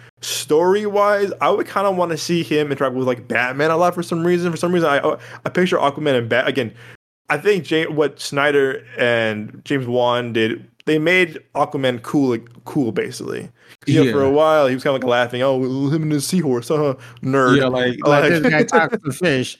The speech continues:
Speaker 2: I got, got, got, got, got, got. It's like,
Speaker 1: <laughs>
Speaker 2: come on,
Speaker 1: Right.
Speaker 2: guys, he's cooler than that. Like, <laughs> I was,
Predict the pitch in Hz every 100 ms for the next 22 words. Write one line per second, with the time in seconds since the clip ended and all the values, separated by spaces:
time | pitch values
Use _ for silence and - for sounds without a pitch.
0 | - 160 151 135 135 123 120 117 110 113
1 | 110 107 110 117 110 117 107 101 - 466
2 | - - 240 170 135 127 123 127 123 120
3 | 135 120 156 147 139 127 131 131 131 123
4 | 135 143 156 -